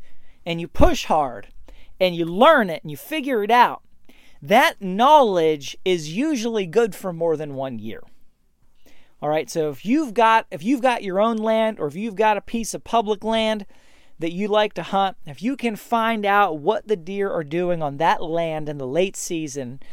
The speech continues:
chances are they're gonna be doing that or something similar to that every year in the late season. So if you're able to figure out deer behavior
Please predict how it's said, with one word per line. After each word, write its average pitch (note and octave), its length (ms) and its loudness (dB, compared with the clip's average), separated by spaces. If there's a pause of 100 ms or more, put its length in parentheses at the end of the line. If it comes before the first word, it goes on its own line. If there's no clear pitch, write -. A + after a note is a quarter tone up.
(440)
chances C#4 720 -2
are F3+ 340 6 (300)
they're B3 220 6
gonna E4+ 240 -2
be B3 120 2
doing A#3 420 0
that B3+ 300 2
or A3+ 120 0
something A3 460 -2
similar A#3 580 0
to A3+ 280 -6
that D#3 460 0
every F#3+ 480 2
year F3+ 440 -2
in D3 120 -4
the C#3 100 -6
late C#3+ 300 -2
season. - 460 -12 (920)
So - 120 -4
if D3 100 -4
you're C4+ 260 -2
able A#3+ 400 4
to D#3 120 -10
figure A#3+ 540 -2
out G#3 320 0
deer G3+ 220 -6
behavior D#3+ 840 -4